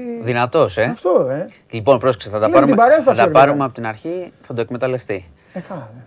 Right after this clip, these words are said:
Speaker 2: ε.
Speaker 1: Έχουμε διαπραγματεύσεις, έχουμε δηλητηριάσεις, μπόλικα πράγματα. Λοιπόν, ε, <laughs> ε, πάμε με τις ειδήσεις τις σημερινές. Απ' τις δέκα και μισή είναι σε εξέλιξη, ε, νέος γύρος διαπραγματεύσεων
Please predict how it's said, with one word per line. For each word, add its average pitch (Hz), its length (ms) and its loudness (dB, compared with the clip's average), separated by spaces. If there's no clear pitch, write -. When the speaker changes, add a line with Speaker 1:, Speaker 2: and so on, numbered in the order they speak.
Speaker 2:
ε. 123 100 0
Speaker 1:
Έχουμε 123 380 -2
διαπραγματεύσεις, 107 840 -2
έχουμε 117 460 -8
δηλητηριάσεις, 98 680 -8
μπόλικα 120 360 -4
πράγματα. 85 360 -14
Λοιπόν, 104 440 -12
ε, 110 760 -2
<laughs> - 0 -
ε, 107 520 -2
πάμε 131 240 2
με 123 140 -2
τις 107 520 -8
ειδήσεις 107 360 -6
τις - 80 -16
σημερινές. 104 720 -8
Απ' 98 120 -10
τις 104 80 -14
δέκα 117 200 0
και 107 140 -6
μισή 104 220 -10
είναι 123 120 -6
σε 110 120 -8
εξέλιξη, 107 540 -8
ε, - 180 -18
νέος 110 260 -6
γύρος 104 260 -6
διαπραγματεύσεων 95 920 -8